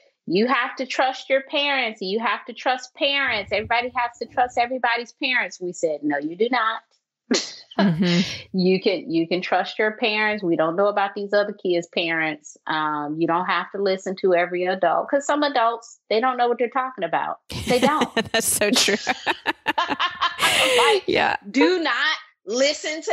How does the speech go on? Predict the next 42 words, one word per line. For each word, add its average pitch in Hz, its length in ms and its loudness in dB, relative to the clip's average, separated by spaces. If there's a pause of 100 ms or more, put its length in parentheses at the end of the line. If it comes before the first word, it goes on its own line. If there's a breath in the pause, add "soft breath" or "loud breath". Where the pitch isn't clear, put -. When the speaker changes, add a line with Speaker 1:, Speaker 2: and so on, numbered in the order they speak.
(140)
Speaker 1:
every 247 380 0
adult, 302 540 0
actually. 233 720 0
Speaker 2:
Mm-hmm. - 100 -6
They're 196 80 2
not 208 180 4
Speaker 1:
<laughs> - 20 -6
So, - 60 -8
Speaker 2:
qualified. 226 600 4
Speaker 1:
like, - 100 -4 (240)
Speaker 2:
Age 208 320 2
does 220 140 0
not 196 120 6
Speaker 1:
they're 269 80 2
Speaker 2:
qualify 190 460 4
Speaker 1:
not - 20 0
Speaker 2:
you. - 160 2
<laughs> - 20 0
Speaker 1:
qualified. 269 1160 0 (100)
Speaker 2:
Yeah. 160 320 2
Speaker 1:
And 269 80 0
I, 302 60 0
I 403 380 -4
make 302 220 -6
it 240 100 -4
a 214 100 -6 (140)
point 269 420 -8
of, 147 380 -4
you 262 120 -2
know, 214 180 4
if 190 120 -2
an 180 120 0
adult 160 460 0
says 233 340 2
something 254 360 -2
wrong, 262 440 2
I 302 140 2
try 466 300 -2
to 294 60 -10
say 254 180 -2
it 214 100 2
in 196 80 -8